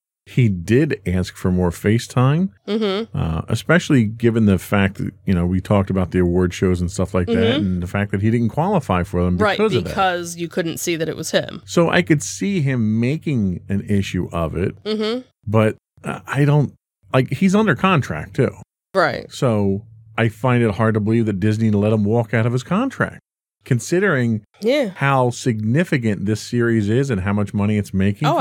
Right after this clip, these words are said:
Speaker 1: them.
Speaker 2: absolutely.
Speaker 1: You don't just let your star walk out when he's under contract.
Speaker 2: Right.
Speaker 1: So I take this report with a,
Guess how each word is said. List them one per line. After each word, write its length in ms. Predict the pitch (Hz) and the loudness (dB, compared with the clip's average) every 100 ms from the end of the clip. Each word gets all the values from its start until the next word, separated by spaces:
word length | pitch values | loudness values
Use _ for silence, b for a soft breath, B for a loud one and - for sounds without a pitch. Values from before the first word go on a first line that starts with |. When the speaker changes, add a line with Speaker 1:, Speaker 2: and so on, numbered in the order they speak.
| 160 165 | 2 2
Speaker 1:
them. 220 | 277 311 | 2 2
Speaker 2:
absolutely. 580 | 508 539 190 - - - | 0 0 -4 -4 -10 -6
Speaker 1:
You 140 | 135 175 | 0 2
don't 160 | 202 | 2
just 220 | 190 143 127 | 0 -2 0
let 160 | 117 | -2
your 80 | - | -2
star 340 | - 123 117 107 | -4 0 2 2
walk 320 | 104 98 - | 2 0 0
out 220 | 104 104 | 0 0
when 80 | 92 | -2
he's 140 | 87 | 0
under 180 | 90 87 | -2 -2
contract. 640 | - 90 80 80 - - | -2 -4 -4 -6 -10 -12
Speaker 2:
Right. 340 | 175 160 - - _ _ _ _ _ _ | -8 -6 -8 -10 _ _ _ _ _ _
Speaker 1:
So 600 | - 151 135 123 117 120 b b b b _ - | -2 2 4 4 2 0 b b b b _ 0
I 80 | 151 | 2
take 320 | 160 135 131 | 2 0 2
this 240 | 113 - | 0 2
report 440 | 104 - 104 98 - | 0 2 2 2 0
with 140 | 87 | 0
a, 220 | 90 85 | 0 0